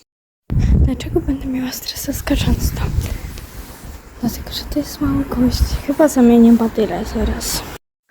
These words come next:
Oczywiście zamieniłam badyle. Chmura bardzo fajnie chodziła na bezogłowiu. Nigdy bym tak się nie spodziewała.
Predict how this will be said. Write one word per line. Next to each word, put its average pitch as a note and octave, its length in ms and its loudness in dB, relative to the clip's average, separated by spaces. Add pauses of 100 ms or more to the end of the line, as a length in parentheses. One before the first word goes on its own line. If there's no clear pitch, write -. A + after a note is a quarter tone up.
(140)
Oczywiście D4 580 6
zamieniłam C4 760 8
badyle. C4 920 8 (1300)
Chmura B3 540 8
bardzo A3+ 480 6
fajnie A#3 360 8
chodziła A#3 600 4
na G#3+ 340 8
bezogłowiu. A#3 1160 6
Nigdy A#3+ 420 8
bym A3+ 500 8
tak A#3+ 220 0
się - 180 2
nie A3 180 0
spodziewała. C#4 960 6